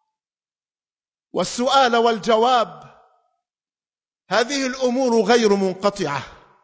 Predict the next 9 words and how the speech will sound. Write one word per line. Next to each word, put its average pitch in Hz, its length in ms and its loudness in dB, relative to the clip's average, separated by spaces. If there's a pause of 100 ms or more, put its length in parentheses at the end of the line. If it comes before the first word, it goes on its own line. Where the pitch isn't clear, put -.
(1300)
فإن 254 360 2
شعرت 262 600 2
بمثل 233 880 -2 (1700)
تلك 262 300 0
الحجب 285 600 2 (1500)
فهذا 240 500 6
من 233 200 2
نفسك 226 400 -2
أنت، 214 500 0